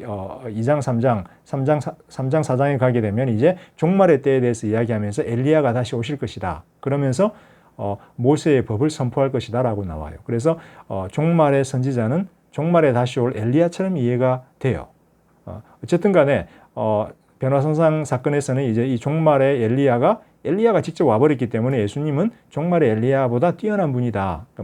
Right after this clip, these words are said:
모세와 같은 선지자보다 뛰어난 분이다. 라고 이제 기독론이 한층 발전을 하는데, 근데 이제 기독론의 시작에서는,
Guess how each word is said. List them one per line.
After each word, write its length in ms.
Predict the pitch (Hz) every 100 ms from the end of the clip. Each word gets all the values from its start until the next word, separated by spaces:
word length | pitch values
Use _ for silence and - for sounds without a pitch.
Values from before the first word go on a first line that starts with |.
| 101
모세와 300 | 156 180 147
같은 200 | 127 135
선지자보다 580 | 127 131 139 131 127 113
뛰어난 360 | 190 208 175
분이다. 340 | 131 131 117 180 - -
라고 240 | 113 135
이제 160 | 127 117
기독론이 460 | 156 151 127 117
한층 320 | 113 113 143 120
발전을 420 | 120 123 143 107
하는데, 380 | 107 104 160 - - - _
근데 240 | 123 151
이제 240 | 127 156 160 -
기독론의 480 | _ 175 190 170 143
시작에서는, 760 | 123 139 170 170 147 120 104